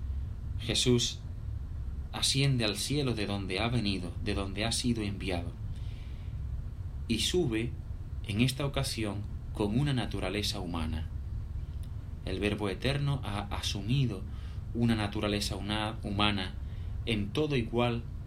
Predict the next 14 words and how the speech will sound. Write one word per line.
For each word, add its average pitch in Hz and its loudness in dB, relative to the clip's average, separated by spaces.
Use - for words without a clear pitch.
a 101 2
la 95 2
nuestra, 104 0
excepto 98 -2
en 92 -2
el 90 -2
pecado. 82 0
De - -4
tal 123 6
modo 110 2
que, 98 0
ascendiendo 113 0
al 92 -2
cielo, 98 0